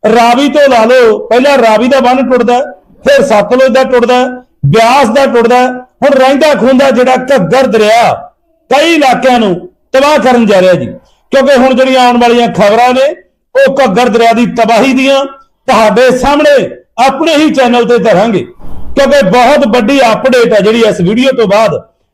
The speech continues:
ਬਿਲਕੁਲ ਲਾਈਵ ਘੱਗਰ ਦਰਿਆ ਤੋਂ ਤੁਹਾਨੂੰ ਦਿਖਾਵਾਂਗੇ,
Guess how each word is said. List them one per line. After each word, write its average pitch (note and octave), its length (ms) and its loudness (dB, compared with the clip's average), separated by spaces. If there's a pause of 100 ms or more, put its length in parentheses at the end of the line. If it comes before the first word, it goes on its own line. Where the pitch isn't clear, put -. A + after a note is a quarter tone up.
(120)
ਬਿਲਕੁਲ C#4+ 600 0
ਲਾਈਵ B3 540 -2 (380)
ਘੱਗਰ B3+ 240 0
ਦਰਿਆ B3 280 2
ਤੋਂ A#3+ 80 0
ਤੁਹਾਨੂੰ G3+ 380 0
ਦਿਖਾਵਾਂਗੇ, A#3+ 920 0